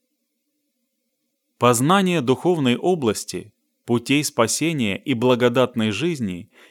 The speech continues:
не есть добродетель сама по себе, но дар Божий туне, получившему его, дабы идти путем спасения.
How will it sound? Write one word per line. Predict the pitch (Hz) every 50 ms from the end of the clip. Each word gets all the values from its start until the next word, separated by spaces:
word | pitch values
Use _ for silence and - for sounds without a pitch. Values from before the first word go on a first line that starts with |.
| _ _
не | - 117 131 156
есть | 175 180 208 208 170 123 110
добродетель | 113 127 113 - 120 113 113 160 170 170 123 107
сама | 98 - - 110 107 127 131
по | - 131
себе, | - - - 127 113 107 95 90 - - _ _ _ _ _ _ _ _ _ _ _
но | - 107 113 113
дар | 101 117 117 113 107
Божий | 98 98 110 131 156 143 107 101 90 87 90 _ _ _ _ -
туне, | 131 139 151 147 147 143 143
получившему | - - 131 131 135 131 - - 156 160 - - - 101 95 92
его, | 92 92 87 80 82 78 82 - _ _ _ _ _ _ _ _ -
дабы | 101 95 113 107 95 101 101
идти | 95 - - - 139
путем | 139 - 113 104 - 113 107 113
спасения. | 113 - - 127 123 - - - 98 92 87 87 90 101 104